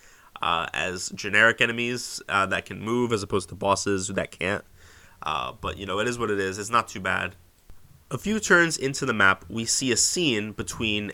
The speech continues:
uh, a purple-haired guy and a, a woman villager, and the purple-haired guy, whose name is Geese, he says, "I'm taking off," and he says that he wants to go get revenge for his comrades. I guess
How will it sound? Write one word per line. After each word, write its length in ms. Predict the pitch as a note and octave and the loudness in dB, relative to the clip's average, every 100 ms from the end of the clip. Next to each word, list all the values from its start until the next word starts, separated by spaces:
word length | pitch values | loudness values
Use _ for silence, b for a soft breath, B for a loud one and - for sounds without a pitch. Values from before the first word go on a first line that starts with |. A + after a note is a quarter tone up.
| - | -4
uh, 240 | G2+ G2 - | 0 2 0
a 100 | G2 | -6
purple-haired 840 | - - E3+ E3+ D3+ C3 A#2+ A2 | -6 -2 -2 0 0 4 4 4
guy 420 | G#2 F2+ F#2 F#2 G2+ | 0 2 0 -2 -6
and 320 | - G2+ F#2+ F#2 | -2 -2 -2 -4
a, 200 | G2 F#2+ | -2 -2
a 460 | G2+ G2 F#2+ F#2 F#2+ - | 0 0 -2 -4 -10 -14
woman 400 | A2 B2 A#2 A2+ | -6 -2 -2 -2
villager, 500 | G#2+ F#2+ F#2+ G2 G2 b b b b b - | 0 -2 -2 -4 -6 b b b b b -6
and 460 | G#2+ G2+ G2+ G2 F#2 _ _ _ _ _ _ _ _ _ _ _ _ | 0 2 2 -2 -10 _ _ _ _ _ _ _ _ _ _ _ _
the 260 | - G#2 G2 | -4 -2 -2
purple-haired 500 | - D3 C3+ A#2 G2+ | -2 -2 2 2 4
guy, 180 | G2 G2 | 4 4
whose 140 | G2+ | 0
name 120 | G#2+ | -4
is 100 | G2+ | -6
Geese, 400 | G2 G#2 A2+ - | -6 -6 -4 -4
he 140 | - A2 | -4 -4
says, 340 | - F#2+ F2+ | 0 0 0
"I'm 140 | - G#2+ | 0 0
taking 280 | C#3 C3 A#2+ | 0 2 2
off," 360 | G#2 G#2 - - b b b | 4 2 -4 -20 b b b
and 560 | - G#2 F#2+ F#2+ F#2+ - - | 0 4 4 4 0 -8 -16
he 220 | - A#2 | -10 -6
says 280 | A2 A#2+ A#2 | 0 2 2
that 140 | A#2 | 0
he 100 | A#2+ | 0
wants 300 | A2 A#2 - | 2 2 2
to 80 | B2 | -4
go 140 | A2+ | -2
get 260 | G#2+ A2 - | 0 0 0
revenge 720 | G#2+ G2+ G2+ G2+ D#3+ G#3 - - | -4 -4 0 0 0 -6 -8 -12
for 400 | _ - G#2+ G#2+ | _ -4 -2 -2
his 560 | F#2+ - G#2 G2 G2 - - | -2 -2 0 0 -2 -10 -10
comrades. 640 | - G#2+ F#2+ E2 C2 D2+ | 0 0 2 0 -2 -2
I 80 | G2 | -2
guess 260 | G2+ G2 | -2 -2